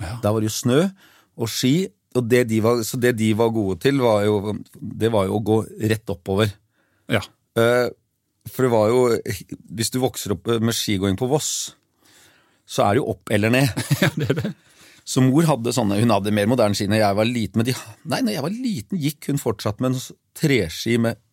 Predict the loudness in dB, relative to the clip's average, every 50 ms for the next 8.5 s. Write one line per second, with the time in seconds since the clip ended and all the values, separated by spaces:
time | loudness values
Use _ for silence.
0 | _ -2 0 0 0 0 -2 -6 -6 -6 -6 -6 -8 -6 -2 -2 0 0 0 -2
1 | -4 -4 -4 -4 -4 -4 -4 -4 -4 -6 -10 -14 -18 -18 -12 -8 -8 -8 -8 -6
2 | -4 -2 -2 -2 -2 -4 -6 -2 -2 0 -2 -2 -6 _ _ -20 -20 -20 _ _
3 | _ _ _ _ _ _ -20 -20 _ _ _ _ _ _ _ _ 0 2 2 4
4 | 4 2 2 2 0 -2 -4 _ _ _ _ _ -20 -20 -20 -20 _ _ _ _
5 | -8 -6 -4 -4 -2 -2 -2 -2 0 -2 0 0 0 -2 -2 -2 -2 -2 0 0
6 | 0 0 -2 -4 -6 -8 -6 -4 -4 -4 -4 -4 -2 0 0 0 0 -2 -6 -6
7 | -6 -6 -4 -4 -2 0 0 0 2 2 0 0 0 _ _ _ -18 -18 -18 _
8 | _ _ _ _ _ _ _ 2 2 2